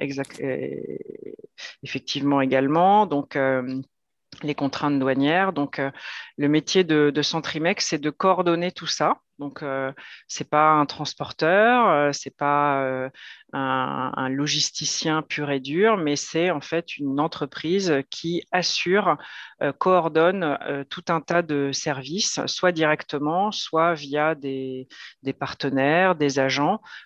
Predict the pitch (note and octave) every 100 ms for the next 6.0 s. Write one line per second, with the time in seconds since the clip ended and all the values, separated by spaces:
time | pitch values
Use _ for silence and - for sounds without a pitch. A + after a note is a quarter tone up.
0 | _ - F#3 F#3+ D#3+ C3+ - - E3+ F#3
1 | F3+ D3+ C3+ C3+ C#3 C#3 D#3 D3 C3+ C#3
2 | E3 E3+ D3+ D3+ C#3+ C#3+ - C3+ C3+ -
3 | E3+ F3+ D3 - D#3+ D#3 C#3 C3 - C#3
4 | C3+ D#3 F3 D3+ C3 B2 C3+ C3 C3+ B2+
5 | B2 C#3+ D#3 E3 C3 B2+ C#3 C3+ C3